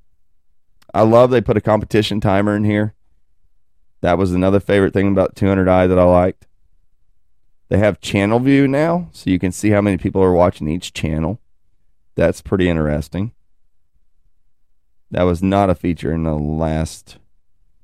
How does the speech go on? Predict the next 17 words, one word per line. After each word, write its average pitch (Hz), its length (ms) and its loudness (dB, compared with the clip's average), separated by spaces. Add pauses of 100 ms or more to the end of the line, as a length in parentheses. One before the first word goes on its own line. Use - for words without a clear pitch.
(440)
in 95 100 -8
the 80 60 -6
two 85 200 -6
hundred 73 240 -6
i 73 180 -10
that 67 140 -12
I 71 80 -10
remember. 65 400 -16
I - 60 -16
don't 180 200 -16
remember 67 180 -16
seeing 107 400 -8
that 71 240 -12
in - 80 -20
two - 160 -16
hundred 58 240 -12
i. 60 280 -12